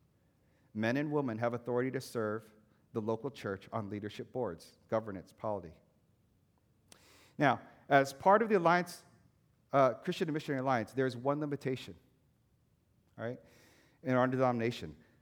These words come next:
The only limitation for women is in the pastoral role of senior pastor. So in our denomination, women are allowed to be pastors. They can have any role as pastor except for that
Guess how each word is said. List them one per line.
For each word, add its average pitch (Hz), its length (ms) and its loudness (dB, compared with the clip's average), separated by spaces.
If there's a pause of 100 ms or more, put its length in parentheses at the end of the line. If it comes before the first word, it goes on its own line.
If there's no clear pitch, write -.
(180)
The 131 100 4
only 196 240 4
limitation 208 560 0
for 127 200 -4
women 117 480 0
is 123 240 0
in 131 200 -2
the 127 80 0
pastoral 135 840 -2
role 113 380 0
of 107 200 -2
senior 143 460 -4
pastor. 85 560 -12 (320)
So 139 300 6
in 143 220 4
our 196 240 6
denomination, 147 720 2
women 226 300 2
are 160 140 4
allowed 160 300 6
to - 40 -8
be 143 120 -4
pastors. 127 640 -4 (1040)
They 156 120 2
can 156 140 -2
have 147 260 6
any 226 460 4 (180)
role 139 300 2
as 123 80 -6
pastor 131 480 -2
except - 600 0
for 156 120 -2
that 120 400 -2